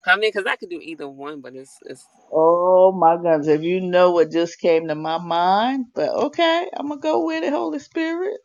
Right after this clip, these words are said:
Speaker 2: You know, I ain't scared. I'm not scared.
Speaker 1: Jesus. I don't know. <laughs> We, we
Speaker 2: You about to find out.
Speaker 1: Ah,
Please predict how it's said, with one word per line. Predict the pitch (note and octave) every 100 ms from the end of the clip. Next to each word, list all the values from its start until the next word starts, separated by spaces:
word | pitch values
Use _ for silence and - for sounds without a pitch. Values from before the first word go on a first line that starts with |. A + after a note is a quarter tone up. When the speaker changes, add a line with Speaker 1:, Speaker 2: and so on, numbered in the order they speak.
| -
Speaker 2:
You | - C#4+
know, | C4+ C4+
I | C4+ D4
ain't | D4+
scared. | - - - - D3 - - -
I'm | - C#4
not | C#4+ - -
scared. | - - A4 G#4+ - -
Speaker 1:
Jesus. | A#3 A#3+ A#3+ G3 G3 A#3 F#3 C#3 _ - _ _ _
I | E3+
don't | F3 E3
know. | D#3+
<laughs> |
We, | F#3+ G#3 _
we | C4+ C#4+ - - _ A#4 _ _ - _ _ - _ _ _ _ _ _ _ -
Speaker 2:
You | G3
about | A#3 - -
to | G3+
find | - A#3 A3+ A3 C4
out. | D4+ B3+ - - - _ _
Speaker 1:
Ah, | G4+ A#4+ B4+ C5 B4+ G4